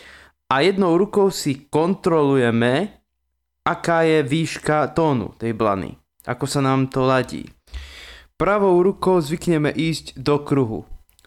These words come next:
Potom vyskúšame bubon, ako znie.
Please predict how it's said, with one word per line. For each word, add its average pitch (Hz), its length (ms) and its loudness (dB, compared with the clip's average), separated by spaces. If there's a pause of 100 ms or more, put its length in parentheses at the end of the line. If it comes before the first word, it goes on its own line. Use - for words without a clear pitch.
(300)
Potom 208 480 0
vyskúšame 139 1040 -2
bubon, 123 480 0
ako 131 260 0
znie. 113 600 -2